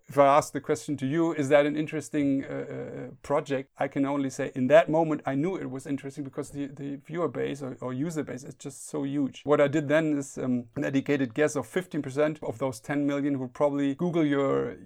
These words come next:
Google your name or Google your brand or probably get through P R to your site. And depending on the conversion rate and the basket size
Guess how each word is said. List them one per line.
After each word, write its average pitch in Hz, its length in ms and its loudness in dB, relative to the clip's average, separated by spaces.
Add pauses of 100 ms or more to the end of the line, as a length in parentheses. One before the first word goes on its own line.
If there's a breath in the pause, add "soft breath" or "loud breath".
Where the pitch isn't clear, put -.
Google 147 300 -4
your 147 240 4
name 143 360 0
or 135 140 -2
Google 151 240 -4
your 147 140 -4
brand 135 480 -2
or 127 200 -2
probably 139 380 -2
get - 260 -6 (140)
through - 240 -4
P 139 220 -2
R 143 300 2
to 143 200 -8
your 131 180 -2
site. 131 440 -4 (120)
And 127 120 -2
depending 143 320 0
on 135 80 0
the 135 80 2
conversion 139 540 0
rate 139 360 0
and 131 220 -2
the 127 60 -6
basket 135 420 -2
size 139 420 -4